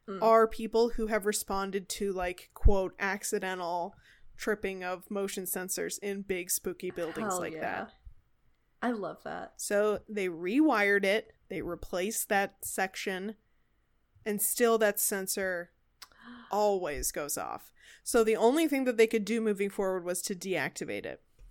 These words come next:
Speaker 1: Yeah, that's wild.
Speaker 2: So one night, Steven is working late, and he's working with this cat named Smitty, who he keeps around for company. Why? And for some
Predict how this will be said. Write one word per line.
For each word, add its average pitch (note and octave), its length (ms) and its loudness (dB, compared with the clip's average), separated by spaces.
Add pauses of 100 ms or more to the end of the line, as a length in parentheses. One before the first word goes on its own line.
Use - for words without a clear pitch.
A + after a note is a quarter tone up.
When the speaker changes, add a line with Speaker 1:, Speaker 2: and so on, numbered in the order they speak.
(440)
Speaker 1:
Yeah, B3+ 400 -2 (200)
that's - 260 -12
wild. F3 520 -8 (140)
Speaker 2:
So A3+ 200 0
one A#3 260 0
night, G3 340 -2 (120)
Steven A#3 800 -2 (100)
is G#3 160 -2
working F#3+ 460 -6
late, A2 440 -8 (300)
and A3+ 160 2
he's A#3 160 -2
working A3 340 -4
with D#4 160 -2
this E4+ 160 -2
cat - 460 -4
named G#3+ 200 -4
Smitty, G3 640 -2
who A3 140 -6
he G#3+ 140 -6
keeps G#3+ 300 -10
around F3 380 -4
for A3+ 100 -14
company. F3+ 640 -8 (460)
Why? G3+ 320 0
And A#3 200 2
for - 160 0
some E4+ 720 0